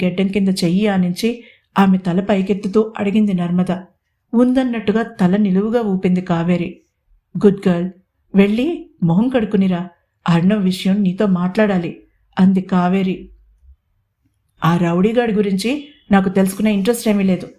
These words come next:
వదిలేయక్క," అంటూ తన బట్టలు తీసుకుని బాత్రూంలోకి దూరింది కావేరి కోపంగా. అర్ణవ్ తన నిజాన్ని ఆమె దగ్గర దాచినందుకు కావేరికి బాగా కోపం వచ్చిందని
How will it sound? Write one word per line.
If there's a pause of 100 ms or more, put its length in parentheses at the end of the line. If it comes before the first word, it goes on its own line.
(340)
వదిలేయక్క," (520)
అంటూ (300)
తన
బట్టలు
తీసుకుని
బాత్రూంలోకి
దూరింది
కావేరి
కోపంగా. (580)
అర్ణవ్ (400)
తన
నిజాన్ని
ఆమె
దగ్గర
దాచినందుకు (300)
కావేరికి
బాగా
కోపం
వచ్చిందని